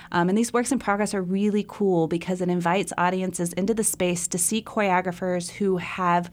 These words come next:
been working on something, but it's not a finished product. And at the end of each piece, the, um, audience gets a chance to respond. So we literally say, "What did you find meaningful? What was interesting to you?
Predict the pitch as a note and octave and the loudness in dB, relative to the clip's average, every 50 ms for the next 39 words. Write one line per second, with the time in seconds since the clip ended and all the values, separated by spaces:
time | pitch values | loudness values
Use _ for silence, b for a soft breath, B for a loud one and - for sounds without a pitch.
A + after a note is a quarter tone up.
0 | B B B B B B B G3 F#3+ F#3 E3+ F3+ A3 A#3 A#3 D#4 C#4+ C#4 D4+ D4+ | B B B B B B B 0 0 2 4 4 4 4 6 6 6 6 6 6
1 | D4+ - E4+ E4 E4 F4 E4+ D4+ - A3+ G#3 G3 G3 - G3+ F#3+ F#3 F#3 F#3+ F#3+ | 6 4 4 4 4 4 4 4 4 4 2 0 0 0 0 2 2 2 2 2
2 | G3+ F#3 - F3+ E3+ E3+ - - - - - C#3 B2 B2 C3 E3+ - - - - | 0 -2 -2 -2 -2 -2 -2 -6 -10 -6 -4 -4 -2 -2 -4 -6 -8 -10 -20 -20
3 | B B B B B B B B G#3 G3+ G#3 F3 F#3 G3+ - - G#3 A#3+ C4+ A#3 | B B B B B B B B -2 -2 -2 0 -2 -2 -2 0 0 2 2 2
4 | G#3+ G#3 G3+ - - - - - A#3 A3 G#3+ G#3+ - - - - - G3+ G3 F#3+ | 0 -2 -4 -6 -12 -12 -6 -4 -2 -2 -2 -2 -4 -6 -8 -6 -4 -2 0 2
5 | F#3+ F#3 F#3 F3+ - F3 F3 F3 - F#3 A3 B3 A#3+ A#3+ A#3 - G3+ F#3+ - F3 | 2 2 4 4 4 4 2 2 2 2 4 4 4 2 2 0 -2 -2 -2 -4
6 | - - - F3 E3+ - - - F3 E3 D#3 - - - - F3 G3 G#3+ F#3+ - | -6 -4 -2 -2 -2 -2 -4 -4 -4 -4 -2 -2 -4 -2 0 0 0 2 0 -2
7 | - - - - D#3 - - - F#3 F3 F3 E3+ F3+ F#3 F3 F3 F#3 F#3+ G3 F#3+ | -4 -6 -10 -10 -6 -4 0 2 4 4 4 4 2 2 2 4 4 4 4 4
8 | F3+ F3+ F3+ F3 - F#3 F3 E3+ E3+ - - - - - C3+ C#3 - F#3 - G#3+ | 4 2 2 0 0 2 2 2 0 0 -6 -14 -12 -12 -12 -12 -12 -8 -6 -6
9 | G#3 - A#3+ A#3+ A#3+ A#3+ A#3 A#3+ C4+ E4 D#4+ D4 - - - - C#3+ B2 B2 - | -4 -2 0 2 2 4 4 6 6 6 6 6 4 2 -4 -2 0 0 2 0
10 | D3 D#3 D#3+ E3 E3+ F#3 F#3 - D#3+ F#3+ F#3 - - A#3+ C4+ C4+ - - A3 F#3 | 0 0 2 2 2 2 2 0 0 0 -2 -2 0 -2 -2 -2 0 -2 0 0
11 | - - E3+ D#3+ D#3+ D#3 - - D#3+ D3+ C#3 C3+ C3+ C3+ | 0 -2 -2 -2 -2 -2 -4 -4 -4 -4 -2 -2 -4 -4